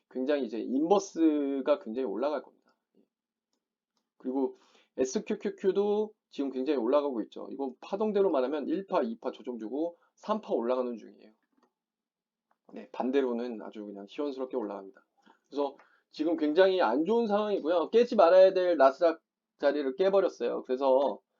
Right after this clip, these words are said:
굉장히 안 좋은 상황이니까 이거에 대해서 경각심을 갖고요. 지금 차트 분석이 무의미합니다. 뭐 되게 안 좋은 케이스만 골라서 가고 있어요. 제가 여기서도,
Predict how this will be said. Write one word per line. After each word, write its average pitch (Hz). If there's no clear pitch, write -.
굉장히 135
안 117
좋은 160
상황이니까 151
이거에 139
대해서 135
경각심을 131
갖고요. 120
지금 143
차트 202
분석이 165
무의미합니다. 120
뭐 104
되게 139
안 151
좋은 269
케이스만 202
골라서 160
가고 123
있어요. -
제가 143
여기서도, 151